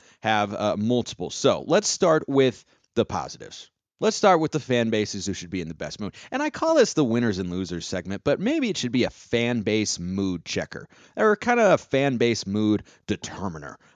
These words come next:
I suppose. That's kinda how it's, uh, it's treated here, but call it whatever you like. The biggest winner from Week ten in the Pac-twelve, the Washington Huskies. You get it done at home. The wind was swirling.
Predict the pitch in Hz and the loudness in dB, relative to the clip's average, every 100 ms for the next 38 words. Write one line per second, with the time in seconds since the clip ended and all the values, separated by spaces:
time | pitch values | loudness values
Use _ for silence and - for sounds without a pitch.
0 | - 98 - 104 95 80 - 135 127 127 | -6 -6 -4 -4 -4 -6 -2 -2 -2 -2
1 | 110 95 98 95 - - - 104 - 107 | -2 -2 -2 -4 -6 -18 -4 -4 0 -2
2 | 98 - - 110 92 98 95 - 139 139 | -2 -6 -2 -2 0 -4 -6 -4 2 2
3 | 120 110 95 92 85 78 71 - 151 180 | 2 0 -2 -4 -6 -6 -10 -4 2 2
4 | 156 135 127 120 107 90 - - - 131 | 2 0 0 0 0 -2 -8 -20 -4 2
5 | 120 117 135 123 - 110 98 92 98 85 | 2 2 0 0 0 -2 -2 -4 -4 -4
6 | - 98 80 78 104 101 110 104 92 95 | -4 -6 -6 -6 -4 -2 0 0 0 -8
7 | 85 90 85 - _ _ - 87 - - | -8 -8 -10 -12 _ _ -8 -6 -6 -14
8 | - 110 117 127 139 160 127 135 135 - | -6 -2 0 4 4 4 2 2 2 -2
9 | 104 92 90 90 _ 117 110 110 123 151 | -2 -2 -2 -8 _ 0 2 0 2 0
10 | 135 - 107 107 98 95 87 | 0 -6 0 2 4 2 -2